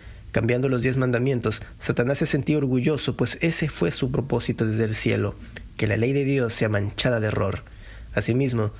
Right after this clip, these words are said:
sabiendo que la mejor defensa de Jesús en las tentaciones había sido las Escrituras, se propuso censurar el acceso a ellas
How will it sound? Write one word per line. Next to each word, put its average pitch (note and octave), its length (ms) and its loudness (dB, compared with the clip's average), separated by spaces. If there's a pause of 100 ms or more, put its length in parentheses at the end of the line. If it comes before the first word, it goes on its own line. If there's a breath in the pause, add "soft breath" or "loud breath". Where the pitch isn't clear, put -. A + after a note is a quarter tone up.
(160 loud breath)
sabiendo C3+ 440 2
que C#3+ 120 2
la C3 80 2
mejor B2+ 320 0
defensa C3 500 0
de A2+ 80 0
Jesús C3 400 0
en A#2 80 0
las A2+ 140 -2
tentaciones A#2 520 0
había A#2 200 2
sido B2+ 200 2
las B2 140 -2
Escrituras, C3+ 640 0 (340 loud breath)
se - 160 -2
propuso A#2+ 380 0
censurar B2 680 0 (200 loud breath)
el A#2 180 2
acceso C#3 460 2
a C#3+ 60 2
ellas A2 480 0